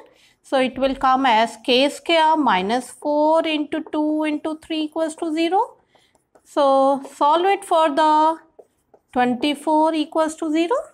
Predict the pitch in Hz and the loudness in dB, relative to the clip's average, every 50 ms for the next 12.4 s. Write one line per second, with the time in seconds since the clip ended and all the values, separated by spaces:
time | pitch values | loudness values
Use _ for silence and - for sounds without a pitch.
0 | _ _ _ _ _ _ _ _ _ _ _ _ _ _ _ _ _ _ _ - | _ _ _ _ _ _ _ _ _ _ _ _ _ _ _ _ _ _ _ 0
1 | 269 269 285 311 311 - - - 359 359 349 339 349 381 440 415 - - _ _ | 2 2 2 2 0 -4 -4 0 2 2 4 4 4 2 0 -2 -6 -16 _ _
2 | _ _ _ _ _ _ _ - 214 220 233 247 277 302 349 359 370 359 - - | _ _ _ _ _ _ _ -2 0 2 4 4 4 4 2 2 0 0 -2 0
3 | 330 311 311 302 349 339 311 - 359 339 349 349 339 320 330 - 359 349 339 339 | 0 2 2 2 0 -2 -2 0 0 0 2 2 0 -2 -2 0 0 0 0 0
4 | - 359 330 320 339 349 339 381 427 494 494 - - _ _ _ _ _ _ _ | -2 -4 -2 -2 -2 -2 0 0 0 -2 -4 -8 -20 _ _ _ _ _ _ _
5 | _ - - 277 285 226 175 190 - - - _ _ _ _ _ _ _ _ _ | _ -6 0 2 2 2 2 0 -4 -14 -20 _ _ _ _ _ _ _ _ _
6 | _ _ _ _ _ _ _ _ _ _ _ _ _ _ _ _ _ _ _ _ | _ _ _ _ _ _ _ _ _ _ _ _ _ _ _ _ _ _ _ _
7 | _ _ _ _ _ _ - - 330 320 320 311 330 311 269 220 170 - - - | _ _ _ _ _ _ -4 0 2 2 2 2 2 4 4 4 2 0 -4 -14
8 | - _ _ _ _ _ _ _ _ _ - 240 247 240 - 302 285 302 311 311 | -20 _ _ _ _ _ _ _ _ _ -2 0 0 2 0 0 2 2 2 0
9 | 302 - 302 285 226 185 - - - - _ _ _ - - 285 294 311 330 311 | 2 2 2 2 2 0 -2 -10 -20 -20 _ _ _ -4 0 2 2 2 2 0
10 | 330 - - 359 339 339 339 339 330 320 330 370 339 330 339 349 330 330 320 320 | -2 -4 -2 0 2 2 2 2 0 -2 0 -2 -2 -2 0 -2 -2 -2 -2 -2
11 | 359 349 349 - 762 - 494 605 - - _ _ _ _ _ _ _ _ _ _ | -2 -4 -2 0 0 0 0 0 -4 -12 _ _ _ _ _ _ _ _ _ _
12 | _ - 208 202 214 240 247 247 | _ -4 -2 0 0 0 0 2